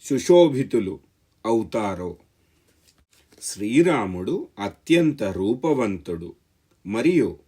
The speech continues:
పరాక్రమశాలి. ఆయన ఎవ్వరి దోషములను చూసేవారు కాదు. భూమండలములో ఆయనకి తుల్యముగా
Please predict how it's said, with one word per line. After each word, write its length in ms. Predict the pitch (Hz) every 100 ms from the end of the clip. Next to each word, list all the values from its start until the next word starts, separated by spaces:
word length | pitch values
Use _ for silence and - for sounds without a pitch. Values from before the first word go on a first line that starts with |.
| -
పరాక్రమశాలి. 1160 | 90 104 135 - 139 123 113 - 90 85 76 - _ _ _ _ _ _ _ -
ఆయన 640 | 120 143 208 170 110 120 170 - -
ఎవ్వరి 840 | 113 117 117 127 190 190 127 82 -
దోషములను 1080 | 104 98 123 202 214 185 135 110 104 101 85 _ -
చూసేవారు 1080 | 143 196 196 196 143 110 107 104 151 120 - _ _ -
కాదు. 440 | 113 101 87 85 _ _ _ _ _ _ -
భూమండలములో 1300 | 104 147 220 262 185 135 113 98 90 95 110 196 - _ _ _ -
ఆయనకి 760 | 123 120 110 107 101 95 - _ _
తుల్యముగా 880 | 123 139 185 156 113 107 160 131